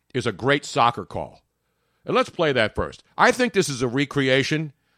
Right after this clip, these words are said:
I don't think this is actually the play-by-play guy, but it's funny as hell, to say the least. It's a soccer game in India, and the play-by-play guy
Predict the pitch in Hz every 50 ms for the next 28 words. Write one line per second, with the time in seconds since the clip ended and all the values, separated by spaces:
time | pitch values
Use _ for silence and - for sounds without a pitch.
0 | _ - 135 160 170 156 - 165 151 - 143 127 - 120 - - 120 131 135 -
1 | - 139 135 120 101 - - 131 127 127 110 123 117 - - 123 123 131 135 127
2 | 131 135 135 139 143 135 _ _ _ _ _ _ _ _ - 143 139 131 - -
3 | - - 226 202 165 147 123 110 - 139 139 120 101 82 78 - _ _ _ _
4 | _ - 123 117 - 143 131 120 110 110 117 113 92 - - - _ _ _ _
5 | _ _ _ _ - - - 147 156 - 165 147 - - - 202 226 254 - 220
6 | 190 160 165 160 156 143 135 135 143 160 190 175 127 90 71 - - - _ _
7 | _ _ _ _ _ _ _ _ _ _ _ _ _ _ _ _ _ _ - 131
8 | 131 139 135 - - 208 240 240 185 196 190 180 - - 175 165 165 147 120 104
9 | 95 87 82 85 87